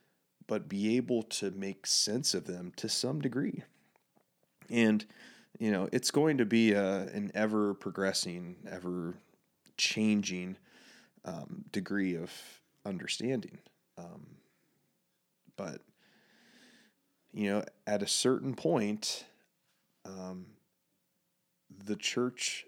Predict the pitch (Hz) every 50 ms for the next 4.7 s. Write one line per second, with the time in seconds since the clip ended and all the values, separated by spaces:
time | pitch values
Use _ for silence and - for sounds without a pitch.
0 | - 101 107 104 - - _ _ - 104 110 120 127 127 127 127 127 123 120 -
1 | - - 104 101 98 95 95 98 - - - 95 120 120 - - - - - -
2 | - _ _ _ _ _ _ _ _ _ _ _ _ _ _ _ _ _ _ _
3 | _ _ _ _ _ _ _ _ _ _ _ _ _ _ _ _ _ _ _ _
4 | _ _ _ _ _ _ _ _ _ - 101 95 92 -